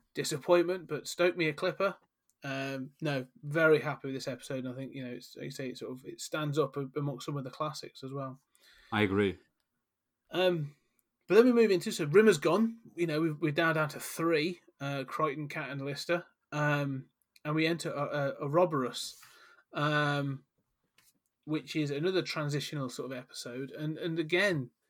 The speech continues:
Speaker 1: um, what, what, follow-, following Stoke Me a Clipper, it's never gonna be as good. But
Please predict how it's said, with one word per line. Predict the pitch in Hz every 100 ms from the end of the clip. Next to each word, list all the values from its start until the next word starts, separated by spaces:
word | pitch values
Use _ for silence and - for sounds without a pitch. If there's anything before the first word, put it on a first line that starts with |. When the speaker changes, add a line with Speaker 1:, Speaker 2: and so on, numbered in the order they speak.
| - - 381 - -
Speaker 1:
um, | 147 147 151 147 143 131 - _ 120 _ _ _ _ _ _ _ _ _ _ _ _ _ _ _ _ _ _ _ _ _ _ -
what, | 175 220 170
what, | -
follow-, | - - 240 214 -
following | - 214 196 170
Stoke | - 170
Me | 156
a |
Clipper, | 143 147 131
it's | 160
never | 147
gonna | 147
be | 139 139
as | 127
good. | - 120 113
But | 156 147